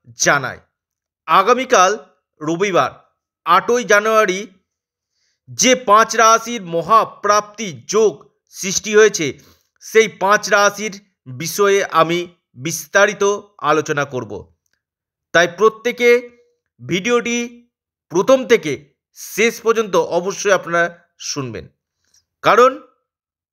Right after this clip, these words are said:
আমি পাঁচটি রাশির কথা বলছি। একই রাশির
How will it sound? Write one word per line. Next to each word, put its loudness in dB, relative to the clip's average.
আমি 0
পাঁচটি -4
রাশির 0
কথা 0
বলছি। -4
একই 0
রাশির 2